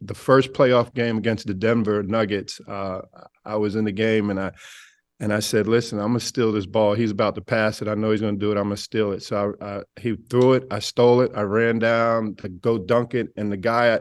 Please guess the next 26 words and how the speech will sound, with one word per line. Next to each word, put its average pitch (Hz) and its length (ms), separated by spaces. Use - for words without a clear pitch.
that 104 300
the 95 100
pass 117 440
was 104 120
meant 131 300
for, 101 440
um, 101 260
Mo 104 340
Martin, 113 440
he 131 160
ran 113 320
me 110 80
down 123 420
and 107 220
knocked 120 260
me 120 180
out 113 200
of 107 80
the 104 160
air 123 260
when 110 140
I 107 80
went 110 160
to 110 80
go 104 160
dunk 104 320